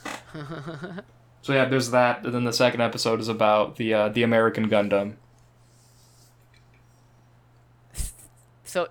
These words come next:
Speaker 1: uh, are, each episode is just about, like, a new region and their Gundam?
Speaker 2: Uh, that's what it seems like. There might be, like, longer arcs later on.
Speaker 1: Mm-hmm.
Speaker 2: But at least for the first few episodes, it's like, yeah, he goes over to Neo Mexico,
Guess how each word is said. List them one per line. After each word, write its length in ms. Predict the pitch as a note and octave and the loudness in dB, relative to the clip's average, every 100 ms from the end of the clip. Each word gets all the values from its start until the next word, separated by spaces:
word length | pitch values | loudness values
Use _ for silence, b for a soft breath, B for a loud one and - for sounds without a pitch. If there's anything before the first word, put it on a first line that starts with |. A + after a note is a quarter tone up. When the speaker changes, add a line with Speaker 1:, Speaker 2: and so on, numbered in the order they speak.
| - | -2
Speaker 1:
uh, 100 | E3+ | -2
are, 140 | F#3 - | 0 -4
each 240 | G#3+ A3+ A3 | -6 -4 -4
episode 340 | A3 - A3+ | -6 -6 -6
is 120 | D#3+ | -4
just 220 | E3+ D#3+ | -6 -6
about, 320 | E3 D3+ C#3 C#3 | -4 -2 -2 -2
like, 220 | B2+ - | -6 -6
a 60 | D3+ | -10
new 180 | C#3+ C3+ | -8 -10
region 340 | B2 A#2 B2 | -8 -8 -8
and 120 | A2+ | -8
their 140 | A2+ G#2+ | -6 -6
Gundam? 520 | A2 G#2+ B2+ D#3 D#3+ - _ - | -8 -8 -8 -10 -14 -20 _ -2
Speaker 2:
Uh, 240 | C3 B2+ B2+ | 4 4 4
that's 160 | C3+ | 0
what 80 | F#3 | -2
it 40 | C3 | -2
seems 300 | A#2+ B2 C3 | -2 -2 2
like. 200 | C3+ C3 | 2 4
There 120 | B2 | 2
might 280 | A2 A2+ A#2 | 4 2 2
be, 120 | B2+ | 2
like, 360 | A#2+ G#2 G2+ - | 4 2 0 -8
longer 520 | B2 G#2+ A2 A#2+ A#2 | -2 0 0 -2 0
arcs 360 | G#2+ G#2 A2+ - | 2 2 -2 -2
later 280 | A2+ A2 G#2 | 0 2 4
on. 320 | G#2 A2+ B2 _ _ _ _ _ - | 2 0 -6 _ _ _ _ _ -18
Speaker 1:
Mm-hmm. 260 | C3+ A#2+ G#2+ | -16 -14 2
Speaker 2:
But 220 | A#2+ A#2 | 2 4
at 220 | B2+ A#2 | 2 2
least 280 | B2+ C3 - | -2 -2 -4
for 100 | B2 | -4
the 80 | A#2 | -4
first 280 | A#2+ A#2 A#2+ | -2 0 2
few 120 | A2+ | 0
episodes, 360 | A2 A2+ G#2 | 0 0 0
it's 160 | G#2+ - | -2 0
like, 260 | A2 G#2 A#2+ | 2 2 2
yeah, 180 | A#2 | 2
he 80 | A#2 | 2
goes 280 | A2+ A#2+ A#2 | 0 0 4
over 280 | A#2 A#2 A2+ | 2 2 -4
to 340 | - B2 A#2 | -2 0 0
Neo 300 | A2 A#2 A#2+ | 0 4 4
Mexico, 800 | A#2 A2+ - G#2+ A2+ G#2+ G2+ G2+ | 4 2 0 -2 2 4 4 0